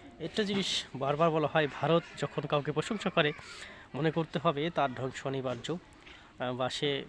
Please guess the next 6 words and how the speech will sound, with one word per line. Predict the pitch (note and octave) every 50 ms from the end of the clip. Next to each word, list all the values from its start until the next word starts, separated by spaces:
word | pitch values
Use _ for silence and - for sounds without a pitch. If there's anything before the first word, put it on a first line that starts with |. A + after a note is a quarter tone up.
| B2+
ভারতের | B2+ C3 C3+ C3+ - C#3
সাথেই | - - C#3+ C3 - C#3 C3
আছে, | C3 - - - D3+
বা | C#3+ C3+ B2+ A#2+ - - - - - - - - - - - - - - - - - - - - - C3+
ভবিষ্যতে | D3 D#3 - - D#3 D3+ - D3+
তার | D3